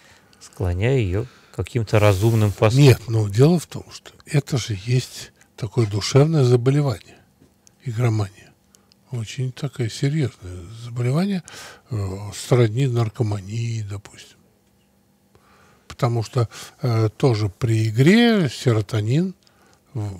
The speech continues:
Speaker 2: вырабатывается. Он даёт человеку блаженство.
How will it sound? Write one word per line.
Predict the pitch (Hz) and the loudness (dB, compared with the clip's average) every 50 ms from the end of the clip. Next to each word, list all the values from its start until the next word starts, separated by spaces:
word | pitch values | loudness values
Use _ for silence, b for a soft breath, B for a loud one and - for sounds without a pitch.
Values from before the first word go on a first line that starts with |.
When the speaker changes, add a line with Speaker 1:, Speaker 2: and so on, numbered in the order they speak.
| - | -18
Speaker 2:
вырабатывается. | - 98 101 104 104 117 123 127 120 113 117 117 110 - - 117 107 104 - - - - 107 98 - _ _ _ _ _ _ _ _ _ _ _ _ - | -20 -18 -14 -8 -4 -2 0 0 0 0 0 -2 -4 -4 -6 -8 -8 -8 -8 -12 -18 -20 -20 -20 -20 _ _ _ _ _ _ _ _ _ _ _ _ -8
Он | 127 127 143 147 127 107 98 - - B B B B B B - | -6 -4 -4 -4 -6 -8 -12 -18 -20 B B B B B B -12
даёт | 113 98 113 110 107 107 104 95 | -6 0 0 2 2 2 0 -2
человеку | - - - 117 107 101 98 - - 104 | -4 -6 -4 -2 -2 -2 -4 -6 -10 -8
блаженство. | 98 107 104 101 95 104 104 113 120 117 - - - - 131 127 | -4 -4 -4 -4 -4 -6 -6 -6 -6 -8 -10 -14 -16 -16 -16 -16